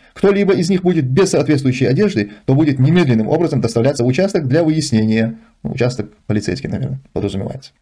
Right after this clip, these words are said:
<laughs> Не, не, не муфтиятовский. "Туристкам и приверженцам других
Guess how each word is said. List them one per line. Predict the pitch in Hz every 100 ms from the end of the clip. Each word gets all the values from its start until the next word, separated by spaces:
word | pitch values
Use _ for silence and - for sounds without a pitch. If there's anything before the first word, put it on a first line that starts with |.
| _
<laughs> | - - -
Не, | 135 110 104 - - -
не, | 131 -
не | 131
муфтиятовский. | 117 110 107 104 127 - - - - - - -
"Туристкам | 170 226 277 190
и | 175
приверженцам | 156 180 190 160 135 120
других | 190 139 -